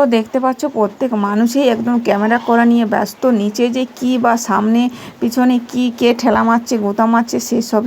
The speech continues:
খেয়াল একদিকে জমা থাক, সবাই শুধু ক্যামেরা নিয়ে ক্যামেরার দিকেই ব্যস্ত। তো ভিতরে ঢুকতে ঢুকতে আমি ভাবলাম, আমার ক্যামেরার প্রবলেম নাকি অন্য কিছু। তো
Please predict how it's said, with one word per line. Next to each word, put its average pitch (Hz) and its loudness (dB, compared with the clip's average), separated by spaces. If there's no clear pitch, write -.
খেয়াল 214 2
একদিকে 214 0
জমা 226 2
থাক, 294 0
সবাই 202 -2
শুধু 202 -6
ক্যামেরা 214 -2
নিয়ে 240 2
ক্যামেরার 208 -2
দিকেই 269 2
ব্যস্ত। 196 -4
তো 294 4
ভিতরে 254 2
ঢুকতে 240 0
ঢুকতে 254 -2
আমি 233 2
ভাবলাম, 196 0
আমার 247 2
ক্যামেরার 214 2
প্রবলেম 277 2
নাকি 226 2
অন্য 208 2
কিছু। 190 -4
তো 247 0